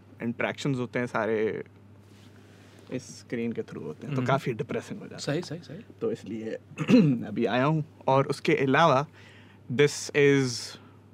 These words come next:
Speaker 1: even though I have had a lot of anxiety and a, a lot of second thoughts about this trip, considering the time that you just told me that I didn't even freaking know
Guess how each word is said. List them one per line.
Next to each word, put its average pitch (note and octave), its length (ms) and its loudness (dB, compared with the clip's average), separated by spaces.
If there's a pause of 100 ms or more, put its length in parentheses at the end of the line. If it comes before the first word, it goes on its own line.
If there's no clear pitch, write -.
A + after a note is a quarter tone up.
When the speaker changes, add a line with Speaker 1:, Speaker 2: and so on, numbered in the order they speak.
(160)
Speaker 1:
even E3+ 280 6
though D3+ 160 6
I C#3 240 6
have C#3+ 140 4
had B2+ 300 2
a A#2+ 120 2
lot B2 160 4
of - 120 -4
anxiety A#2+ 500 0
and B2 140 0
a, A#2+ 140 0
a B2+ 80 0
lot A#2+ 260 2
of - 460 -4 (920)
second C#3+ 420 0
thoughts C#3 340 2
about B2+ 280 2
this C3+ 200 2
trip, E3+ 260 0 (320)
considering C3+ 600 2
the B2+ 120 4 (380)
time C3+ 360 2
that B2 200 2
you C3+ 120 4 (120)
just - 340 0 (580)
told D#3 300 8
me D#3 320 8
that C3 220 2
I C#3 100 6
didn't E3+ 300 8
even D#3+ 200 8
freaking D3+ 400 4
know D#3+ 340 6